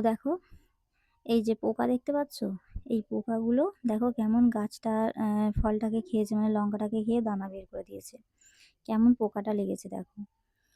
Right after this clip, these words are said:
আর এই গাছটা দেখো, এই গাছটা একটু হলুদ হয়ে গেছে, কারণ এই গাছটায় সেভাবে মানে খেতে দেওয়া হয়নি সেই জন্য, আহ, নাকি জল একটু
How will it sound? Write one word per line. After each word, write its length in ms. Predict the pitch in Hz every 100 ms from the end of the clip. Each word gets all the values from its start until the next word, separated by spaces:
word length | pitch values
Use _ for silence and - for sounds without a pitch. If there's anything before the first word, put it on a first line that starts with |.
| _ -
আর 100 | 202 -
এই 140 | 247
গাছটা 280 | 240 233 -
দেখো, 200 | 233 226 247
এই 100 | 233
গাছটা 220 | 220 240
একটু 140 | 226 247
হলুদ 300 | 226 220 233
হয়ে 200 | 226 220
গেছে, 220 | 214 214 226
কারণ 300 | 208 208 220 233
এই 120 | 220
গাছটায় 600 | 214 208 - 214 208 220
সেভাবে 500 | 214 - 208 220 214 220 220 220
মানে 260 | 208 196 202 -
খেতে 240 | - 226 240
দেওয়া 240 | 220 208
হয়নি 320 | 208 202 208 320
সেই 220 | - 214
জন্য, 260 | 202 202 190 202 _ _ - - - -
আহ, 140 | 208
নাকি 300 | 208 214 220 208
জল 240 | 208 202 202
একটু 200 | - -